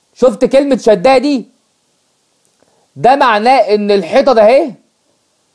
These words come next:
عليها شد، ناتج من مين؟ ناتج من الحمل اللي على الارضية. يبقى الشد على الارضية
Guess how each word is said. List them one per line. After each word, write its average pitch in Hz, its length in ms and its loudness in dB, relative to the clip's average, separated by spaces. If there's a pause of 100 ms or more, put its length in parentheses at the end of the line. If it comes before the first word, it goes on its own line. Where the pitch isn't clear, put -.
(320)
عليها 202 360 2
شد، 214 340 0 (1900)
ناتج 240 240 0
من 233 220 0
مين؟ 220 440 -2 (1000)
ناتج 220 300 0
من 208 120 -2
الحمل 254 460 0
اللي 226 160 2
على 208 140 2
الارضية. 175 460 0 (1400)
يبقى - 260 -10
الشد 277 380 0
على 233 180 2
الارضية 214 640 0